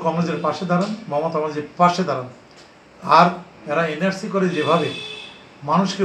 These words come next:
হুমকি দিচ্ছে, তাদের দেশ থেকে তাড়ানো হবে। আমরা বলছি, আপনারা শান্ত থাকুন, চিন্তা করবেন না। মাননীয় মুখ্যমন্ত্রী মমতা ব্যানার্জি আপনাদের পাশে আছে, সাথে আছে। যতদিন তিনি দায়িত্বে থাকবেন,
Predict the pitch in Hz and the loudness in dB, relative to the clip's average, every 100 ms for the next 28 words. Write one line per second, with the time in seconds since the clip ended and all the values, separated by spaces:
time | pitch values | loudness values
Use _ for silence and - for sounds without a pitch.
0 | 131 165 170 185 185 - 226 - - - | -2 -2 -2 0 0 -2 -4 -4 -14 -20
1 | - - - - - - 151 170 175 190 | -20 -20 -20 -20 -12 0 2 4 0 -2
2 | - 139 175 185 180 180 156 165 170 160 | -8 -2 -2 -2 -4 0 0 2 0 2
3 | 180 226 - - - - - - - 147 | 0 -2 -6 -16 -18 -20 -18 -18 -10 -2
4 | 156 180 156 160 - 240 - - - - | 2 4 2 -2 -6 -8 -10 -16 -20 -12
5 | - 151 165 - 156 160 165 160 190 214 | -4 0 0 0 -4 -2 -2 0 -2 -4
6 | - - - - - 156 139 180 170 156 | -8 -18 -20 -20 -12 -6 0 2 2 0
7 | 165 185 202 - - - - 147 165 170 | 0 0 -2 -10 -20 -20 -6 -2 2 2
8 | 156 156 190 196 190 170 156 170 170 165 | 0 -4 -4 -2 0 0 0 2 2 0
9 | 156 139 151 156 160 147 185 165 175 - | -2 -4 -6 -6 -4 -4 -2 -2 -4 -6
10 | 151 208 165 - - - - - - - | -4 2 0 0 -10 -18 -20 -20 -20 -20
11 | - - - - 156 202 240 226 220 196 | -20 -20 -16 -4 0 2 2 2 2 2
12 | 170 165 165 185 156 170 | 2 0 0 -2 -2 0